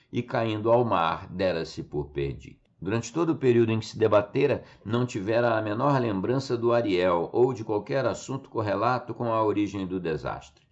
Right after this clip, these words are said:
Um vago sentimento de terror e desespero tomara inteira posse de todas as suas faculdades.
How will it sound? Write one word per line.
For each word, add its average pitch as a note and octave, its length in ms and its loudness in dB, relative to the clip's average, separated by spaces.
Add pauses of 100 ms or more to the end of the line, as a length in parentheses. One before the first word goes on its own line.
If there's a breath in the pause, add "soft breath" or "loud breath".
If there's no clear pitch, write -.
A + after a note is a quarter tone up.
(300 soft breath)
Um F2 160 -4
vago G2+ 340 2
sentimento G#2 680 -4
de F#2+ 120 -10
terror G2+ 440 2
e A#2 80 0
desespero G#2 680 -4
tomara A2 580 2
inteira A#2+ 500 0
posse A2+ 440 -4
de G2 100 -10
todas D3 380 -2
as A2 100 -4
suas C3 320 -2
faculdades. B1 1000 -6